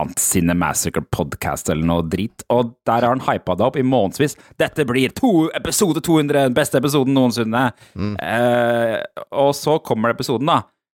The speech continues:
Speaker 1: Så er det om L J N, som han allerede har covret alle spillene på nesten fra før av.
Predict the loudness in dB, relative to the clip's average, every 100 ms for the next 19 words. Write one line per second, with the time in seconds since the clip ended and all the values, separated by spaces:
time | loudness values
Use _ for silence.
0 | -2 0 2 0 0 0 2 2 0 -4
1 | -4 -2 0 0 2 2 2 0 0 -4
2 | 0 -2 0 0 0 0 0 2 0 2
3 | 0 0 -2 -2 0 2 0